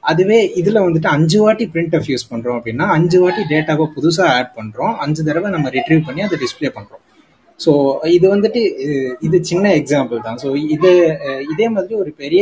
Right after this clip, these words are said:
என்டர்பிரைஸ் லெவல் சாஃப்ட்வேர்ஸ், அஹ், நம்ம ஹேண்டில் பண்ணும்போது அதுல இருக்கிற டேட்டாஸ் ஒரு thousands and hun-, அஹ், அஹ், thousands டேட்டாஸை நம்ம ஒண்ணா ஹேண்டில் பண்றப்போ அந்த,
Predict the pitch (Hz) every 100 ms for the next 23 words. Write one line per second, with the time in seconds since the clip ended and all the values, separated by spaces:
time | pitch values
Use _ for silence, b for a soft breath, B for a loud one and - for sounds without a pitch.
0 | 175 156 170 175 170 156 147 147 139 -
1 | 135 135 131 120 127 120 120 117 - _
2 | _ - - - 139 135 151 175 160 143
3 | 127 117 117 240 - 143 156 208 226 202
4 | 226 190 151 143 131 - 131 - 139 151
5 | 160 156 147 135 135 143 131 127 123 120
6 | 359 359 127 123 123 - _ _ - -
7 | 156 147 170 156 151 160 160 156 135 123
8 | 123 127 160 143 135 139 127 117 117 254
9 | - _ _ _ - 135 170